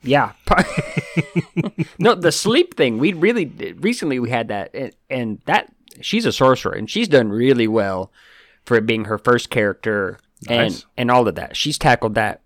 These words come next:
Speaker 1: really well. But one of the few spells that she chose was sleep. And I was like, "Hmm,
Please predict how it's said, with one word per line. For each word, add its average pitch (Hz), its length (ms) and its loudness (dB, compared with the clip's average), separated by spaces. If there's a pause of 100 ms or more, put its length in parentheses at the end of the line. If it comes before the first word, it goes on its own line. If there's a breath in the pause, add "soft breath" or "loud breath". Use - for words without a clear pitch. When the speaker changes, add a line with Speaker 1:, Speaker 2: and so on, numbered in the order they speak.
Speaker 1:
really 139 260 4
well. - 360 -6 (120)
But 175 280 4 (200)
one 175 160 4
of 170 60 2
the 143 80 2
few 156 220 0
spells 147 400 4
that 135 160 0
she 110 140 -4
chose - 580 0 (540)
was 113 240 -2
sleep. - 480 0 (360)
And 131 100 -4
I 120 60 -2
was 120 180 -6
like, 113 340 -2 (140)
"Hmm, 269 720 -6